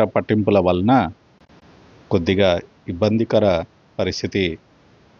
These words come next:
నెలకొనవచ్చు. అయినా కంగారు పడాల్సిందేమీ లేదు, అన్నీ వాటంతటవే సర్దుకుంటాయి. ధన ఆరోగ్య విషయాల్లో సానుకూల పరిస్థితి కనిపిస్తోంది. వ్యాపారస్తులకి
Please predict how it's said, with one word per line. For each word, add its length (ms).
నెలకొనవచ్చు. 800
అయినా 200
కంగారు 320
పడాల్సిందేమీ 760
లేదు, 200
అన్నీ 260
వాటంతటవే 680
సర్దుకుంటాయి. 680
ధన 140
ఆరోగ్య 300
విషయాల్లో 460
సానుకూల 380
పరిస్థితి 340
కనిపిస్తోంది. 640
వ్యాపారస్తులకి 720